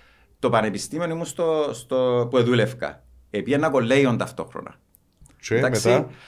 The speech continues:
Speaker 1: μετά, και αμέ ξεκινά άλλη πορεία. Δηλαδή, ε, και αμέ είχαμε άλλο,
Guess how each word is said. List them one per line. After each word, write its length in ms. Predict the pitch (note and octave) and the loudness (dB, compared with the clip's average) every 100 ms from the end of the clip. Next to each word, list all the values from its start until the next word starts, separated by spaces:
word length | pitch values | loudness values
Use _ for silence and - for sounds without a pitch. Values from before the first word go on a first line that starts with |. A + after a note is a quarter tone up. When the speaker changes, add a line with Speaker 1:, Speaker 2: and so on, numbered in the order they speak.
| - - | -20 -12
Speaker 1:
μετά, 480 | - A#2 A2+ C#3 D3+ F3 F3 F3 E3+ E3 - | -2 0 0 2 2 2 2 0 0 -2 -6
και 140 | - C#3 | -2 0
αμέ 300 | B2+ F#3 G3 | 0 0 -4
ξεκινά 500 | - G3 D#3+ D3+ D#3 E3 | -4 -4 -4 -4 -2 0
άλλη 240 | D#3+ C#3+ | -2 -2
πορεία. 400 | A#2 A2 F#2+ F2+ | 0 0 2 0
Δηλαδή, 680 | F2 G#2+ G#2 G#2 B2+ A#2+ B2 - - - - | 0 0 0 2 0 -2 -4 -12 -20 -20 -14
ε, 960 | - A2+ A2 G#2+ G#2+ G#2 G#2 G2 G2 | -6 -2 0 0 2 0 0 -2 -4
και 180 | F#2+ - | -6 -2
αμέ 180 | A#2+ C#3+ | -2 -2
είχαμε 320 | F#3+ G3+ G3 F3+ | -2 -2 -2 0
άλλο, 280 | G3+ F#3+ | 0 -2